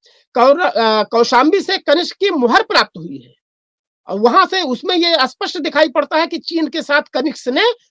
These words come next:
युद्ध किया। परिणामों के बारे में बहुत स्पष्ट जानकारी नहीं है, लेकिन ये सच है कि चीन के साथ कनिष्क ने युद्ध किया था। कनिष्क की सबसे प्रमुख विशेषता है कि इन्होंने शक संवत चालू किया। सेवेंटी एट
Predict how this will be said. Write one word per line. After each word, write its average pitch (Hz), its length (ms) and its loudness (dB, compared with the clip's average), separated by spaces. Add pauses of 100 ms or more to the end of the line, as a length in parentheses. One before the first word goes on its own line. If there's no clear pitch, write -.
(120)
युद्ध 214 300 2
किया। 117 300 -14 (400)
परिणामों 262 440 4
के 320 140 4
बारे 277 220 2
में 277 140 0
बहुत 254 180 -6 (120)
स्पष्ट - 360 -8
जानकारी 208 460 -4
नहीं 254 240 -2
है, 294 160 0 (260)
लेकिन 220 240 -2
ये 220 140 2
सच 320 280 -2
है 302 220 0 (220)
कि 262 60 -8
चीन 285 260 -2
के 220 120 -6
साथ 226 200 -2
कनिष्क 208 420 -6
ने 208 100 0
युद्ध 196 280 0 (360)
किया 160 180 -12
था। - 180 -20 (800)
कनिष्क 349 280 2
की 381 120 0
सबसे 277 340 0
प्रमुख 392 300 -2
विशेषता 285 440 0
है 311 100 2
कि 254 100 -6
इन्होंने 285 320 2
शक - 320 0
संवत 247 460 0
चालू 143 240 -8
किया। - 280 -18 (440)
सेवेंटी 302 580 2
एट 240 340 4